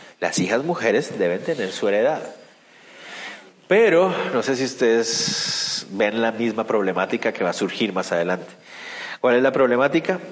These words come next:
<clears throat> ¿Qué pasa si estas mujeres se casan con hombres de otras tribus?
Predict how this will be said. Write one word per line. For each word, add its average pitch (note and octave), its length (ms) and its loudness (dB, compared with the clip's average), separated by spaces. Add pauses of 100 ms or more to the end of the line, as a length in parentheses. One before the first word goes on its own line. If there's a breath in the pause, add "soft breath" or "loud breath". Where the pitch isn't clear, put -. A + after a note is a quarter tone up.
(160)
<clears throat> - 300 -6
¿Qué G#3+ 140 2
pasa C3 440 2 (920)
si - 180 0
estas A2+ 240 0
mujeres A#2 580 0 (640 loud breath)
se - 200 -2
casan - 300 0
con G#2 200 -2
hombres F#2+ 300 0
de F#2 100 2
otras F2+ 400 -2
tribus? - 640 -4